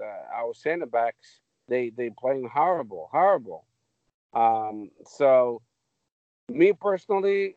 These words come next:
I think we should change the coaching staff A S A P. But like I said, the coaching staff, the new coaching staff should put their foot down and say, "We wanna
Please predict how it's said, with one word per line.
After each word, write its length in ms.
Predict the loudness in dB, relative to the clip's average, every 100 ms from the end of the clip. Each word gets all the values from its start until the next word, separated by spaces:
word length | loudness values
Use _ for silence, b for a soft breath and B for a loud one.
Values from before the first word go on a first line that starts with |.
| -6
I 80 | -6
think 260 | -4 -6
we 100 | -8
should 240 | -10 -12 -2
change 380 | 2 2 2
the 60 | -6
coaching 420 | -2 -2 -2 -10
staff 280 | 4 4 4 0
A 140 | -2
S 200 | -2 -4
A 100 | -8
P. 300 | -8 -12 -10
But 160 | -8 -4
like 220 | -2 -2
I 120 | -4
said, 360 | -2 -2 0 -2 _ _ _ _ _ _ _ -10
the 100 | -4
coaching 340 | -2 -2 -6
staff, 360 | 0 4 4 2
the 100 | -4
new 160 | -4 -4
coaching 360 | -6 -10 -8 -6
staff 320 | -2 0 0
should 240 | -8 -14
put 160 | -10 -12 _
their 120 | -6
foot 260 | -4 -4 0
down 220 | 0 0
and 120 | -4
say, 440 | -4 0 0 0 -8 _ _ _ _ _ -12
"We 260 | -4 -2 -2
wanna 540 | 2 2 2 -2 -4